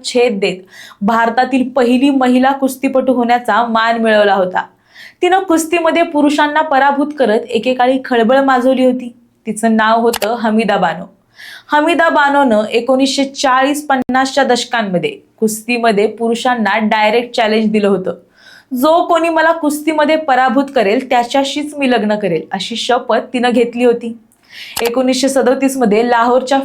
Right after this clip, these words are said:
फिरोज खानशी झालेल्या कुस्ती सामन्यानं हमीदाला खरी ओळख मिळवून दिली. या सामन्यात तिनं फिरोज खानाला हटवलं. त्यानंतर लोक तिला अलीगडचा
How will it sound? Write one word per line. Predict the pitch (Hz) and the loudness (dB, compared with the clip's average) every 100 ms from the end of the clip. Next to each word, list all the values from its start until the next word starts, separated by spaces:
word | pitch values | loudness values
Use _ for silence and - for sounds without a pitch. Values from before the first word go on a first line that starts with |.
| 277 | -2
फिरोज | 277 320 320 | 0 0 -2
खानशी | 294 277 277 277 | -2 -2 -2 0
झालेल्या | 269 262 269 | 2 2 0
कुस्ती | 269 262 - 285 | 0 -4 -2 -4
सामन्यानं | 285 247 240 247 202 | -2 -2 0 0 2
हमीदाला | 247 233 233 226 220 190 277 - | 0 0 -2 0 0 0 -2 -2
खरी | 262 277 | -2 2
ओळख | 269 254 254 | 2 2 0
मिळवून | 233 214 202 | 0 0 0
दिली. | 180 165 - _ _ - - - 262 | -2 -4 -10 _ _ -20 -20 -6 0
या | 262 | 0
सामन्यात | 269 269 262 262 226 233 | 0 0 2 2 2 0
तिनं | 269 277 | 0 0
फिरोज | 277 262 294 294 | 2 2 2 0
खानाला | 277 262 269 247 208 | -4 0 0 2 0
हटवलं. | 240 254 247 226 175 - - _ - | 0 -4 0 0 0 -4 -12 _ -4
त्यानंतर | 208 220 220 233 | 0 2 2 2
लोक | 226 240 240 | 2 2 0
तिला | 254 208 | 0 2
अलीगडचा | 214 220 247 254 269 269 214 220 | 2 0 0 2 2 2 0 0